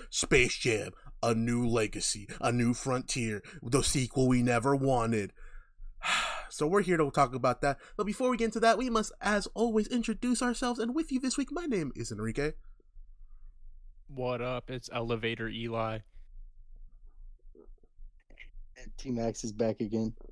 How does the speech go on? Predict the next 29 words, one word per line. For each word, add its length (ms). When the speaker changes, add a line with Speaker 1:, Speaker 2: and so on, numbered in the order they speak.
Speaker 1:
So, 200
guys, 340
we 80
watched 480
Space 320
Jam: 300
A 60
New 160
Legacy. 420
We 180
actually 440
got 320
a 40
movie 600
that 160
we 160
watched 680
before 580
it 140
was 180
three 300
years 300
old. 500
Can 160
you 100
believe 380
Speaker 2:
<laughs> 20
Yeah. 120
Speaker 1:
it? 100